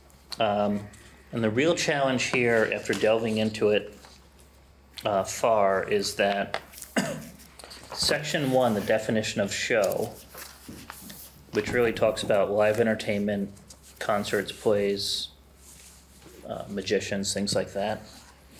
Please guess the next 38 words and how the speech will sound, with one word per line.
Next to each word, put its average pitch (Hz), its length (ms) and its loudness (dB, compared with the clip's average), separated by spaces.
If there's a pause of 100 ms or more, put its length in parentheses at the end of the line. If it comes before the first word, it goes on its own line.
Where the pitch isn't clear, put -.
(460)
Uh, 104 140 0
that 120 280 2
definition 123 640 0
is 101 180 -2
embedded, 107 720 0 (560)
uh, 98 160 -2
and 104 140 -4
comes 107 260 0
from 101 200 -4
state 95 300 -2
law. 95 360 -2 (300)
And 98 320 -8 (680)
that 107 120 2
old 107 140 4
expression, 104 520 -2
Vermont 104 420 0
being 101 180 -2
a 101 40 -4
Dillon's 101 400 0
rule 104 180 4
state, 92 320 -2
which - 180 -8
means 95 220 -6
you 98 80 -6
can't 101 340 -4
do, 101 380 -2 (800)
uh, 92 260 -6
anything 117 460 -2
locally 104 420 -2
that 98 200 -6
the 107 60 -10
state 98 280 -2
does - 180 -4
not 95 200 -4
permit 101 320 -6
you 101 60 -8
to 95 80 -4
do. 95 280 -4